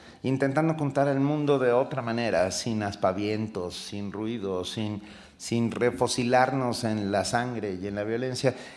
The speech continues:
y por el contrario, intentando encontrar sus causas y por, y, eh, los remedios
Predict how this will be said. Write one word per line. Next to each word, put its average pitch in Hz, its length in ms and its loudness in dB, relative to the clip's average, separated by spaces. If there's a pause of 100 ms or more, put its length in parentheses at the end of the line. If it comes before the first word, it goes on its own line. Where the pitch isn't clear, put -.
(140)
y 139 200 0
por 135 200 0
el 127 100 0
contrario, 165 380 2
intentando 165 520 0
encontrar 143 420 -2
sus 139 220 -2
causas 123 720 2 (180)
y 113 140 -4
por, - 300 -4
y, 143 400 2 (360)
eh, 80 440 -10 (180)
los 107 180 0
remedios 104 840 0